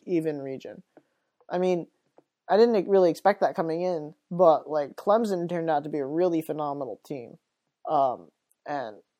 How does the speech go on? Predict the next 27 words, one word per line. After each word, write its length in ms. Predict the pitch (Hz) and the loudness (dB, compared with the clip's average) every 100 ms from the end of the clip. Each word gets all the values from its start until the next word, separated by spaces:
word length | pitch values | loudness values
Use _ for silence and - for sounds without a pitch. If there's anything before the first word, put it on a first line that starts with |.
| _ | _
Auburn 540 | 180 190 196 190 185 180 - | 8 10 8 2 0 -8 -6
was 140 | 180 | -2
a 60 | 170 | 0
good 180 | 170 | 0
team 160 | - 175 | -2 -8
as 100 | 156 | -4
well, 300 | 165 160 156 | 2 2 2
so, 440 | - 175 156 147 _ _ _ _ _ _ _ | 0 2 2 0 _ _ _ _ _ _ _
and 120 | 196 | 4
this 140 | 262 330 | 4 4
was 120 | 330 | 8
also 460 | 311 302 311 262 208 | 8 8 8 8 8
really 360 | 208 208 202 | 4 4 4
the 160 | 208 180 | 4 2
only 320 | 190 220 220 | 2 0 -2
region 480 | 202 190 190 165 165 | 0 0 0 -2 2
where 240 | 160 156 | 4 4
we 140 | 156 156 | 4 2
were 120 | 170 | 2
able 300 | 170 170 156 | 2 2 0
to 100 | 196 | -2
get 320 | 185 180 160 | 2 4 4
a 140 | 160 151 | -2 -4
matchup 560 | 147 151 - 160 127 - | -2 -4 -2 -2 -2 -6
between 640 | 165 - 160 135 120 165 _ _ _ _ _ | -10 -8 -10 -10 -14 -18 _ _ _ _ _
blue 160 | 196 240 | 2 4
bloods. 580 | 190 131 127 - - | 4 -2 -2 -10 -20